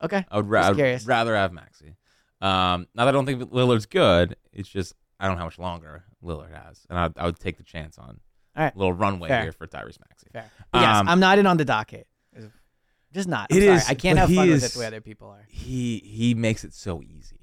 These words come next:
Speaker 1: He does.
Speaker 2: He makes it really
Speaker 1: He
Speaker 2: easy.
Speaker 1: does. He does.
Speaker 2: And, um, <laughs> I expect a nice, a good old boo.
Speaker 1: Oh, he is gonna get
Speaker 2: <laughs>
Speaker 1: booed.
Speaker 2: He's gonna get
Speaker 1: Big time.
Speaker 2: And then him
Speaker 1: Big
Speaker 2: post,
Speaker 1: time
Speaker 2: him
Speaker 1: boo.
Speaker 2: post game when they probably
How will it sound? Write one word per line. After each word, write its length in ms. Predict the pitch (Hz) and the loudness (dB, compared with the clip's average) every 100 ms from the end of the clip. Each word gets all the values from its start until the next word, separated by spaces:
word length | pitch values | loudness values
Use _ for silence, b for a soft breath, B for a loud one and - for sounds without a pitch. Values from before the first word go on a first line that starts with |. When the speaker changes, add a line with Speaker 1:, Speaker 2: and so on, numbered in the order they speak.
| _ | _
Speaker 1:
He 100 | - | -4
does. 340 | 175 147 104 107 | 2 2 2 0
Speaker 2:
He 100 | 110 | 2
makes 260 | 110 98 | 2 2
it 60 | 101 | -2
really 480 | 95 90 95 87 76 | -6 -2 0 0 -2
Speaker 1:
He 60 | 78 | -8
Speaker 2:
easy. 140 | 156 | -4
Speaker 1:
does. 440 | 156 120 104 104 _ _ _ | 0 0 -2 -12 _ _ _
He 120 | 131 123 | -14 -12
does. 300 | 104 _ - | -14 _ -4
Speaker 2:
And, 460 | 107 104 98 98 90 | 2 4 4 2 0
um, 680 | 98 95 90 87 85 82 - _ _ _ | 0 0 2 0 -4 -10 -18 _ _ _
<laughs> 340 | _ _ - | _ _ -4
I 60 | 123 | -4
expect 420 | - - 104 - | -4 -4 -6 -4
a 40 | |
nice, 300 | 92 85 82 _ | -6 -6 -8 _
a 60 | 73 | -12
good 180 | 98 90 | -4 -4
old 280 | 82 85 | -4 -8
boo. 240 | 80 78 78 _ _ - | -16 -18 -18 _ _ 0
Speaker 1:
Oh, 420 | 202 180 165 151 | 4 6 6 4
he 260 | 139 147 170 | 2 2 2
is 120 | 143 | 2
gonna 220 | 151 147 | 0 -2
get 180 | 131 117 | -4 -8
Speaker 2:
<laughs> 20 | |
Speaker 1:
booed. 300 | 123 110 107 | -8 -6 -6
Speaker 2:
He's 220 | - - - - | -8 -10 -20 -8
gonna 300 | 180 - 147 _ | -8 -6 -10 _
get 240 | 127 - - | -8 -8 -8
Speaker 1:
Big 840 | 269 269 180 175 170 160 151 120 | -8 0 4 4 4 4 2 0
time. 100 | 139 | 0
Speaker 2:
And 300 | - 139 131 | 2 2 2
then 60 | 135 | 0
him 140 | 160 | 2
Speaker 1:
Big 140 | 156 | 2
Speaker 2:
post, 120 | 143 135 | 4 2
Speaker 1:
time 160 | 131 139 | 2 2
Speaker 2:
him 140 | 170 | 2
Speaker 1:
boo. 60 | - | 2
Speaker 2:
post 280 | 117 113 | 2 2
game 400 | 135 139 139 135 - _ _ | 0 0 0 -2 -6 _ _
when 160 | 107 104 | 0 2
they 140 | 98 | 2
probably 540 | - 110 90 92 85 | 2 0 2 2 0